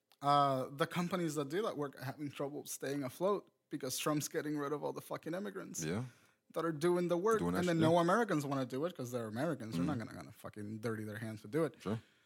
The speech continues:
Speaker 1: So I guess we're fucked economically. Uh,
Speaker 2: Yeah.
Speaker 1: in the la-, like, in the la-, in the next six months, some shit's
Speaker 2: Yeah.
Speaker 1: gonna go down, I guess.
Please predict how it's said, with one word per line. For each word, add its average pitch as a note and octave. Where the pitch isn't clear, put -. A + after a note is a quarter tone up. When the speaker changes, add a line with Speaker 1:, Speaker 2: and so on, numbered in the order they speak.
Speaker 1:
So -
I G3+
guess G#3+
we're F#3+
fucked B3
economically. G3+
Uh, E3
Speaker 2:
Yeah. E3
Speaker 1:
in D#3+
the D#3+
la-, D#3+
like, D#3
in D3+
the C#3+
la-, D3+
in D3
the C#3+
next D3
six D3+
months, D3+
some -
shit's C#3+
Speaker 2:
Yeah. D#3
Speaker 1:
gonna D3
go C#3+
down, D3
I D3
guess. D3+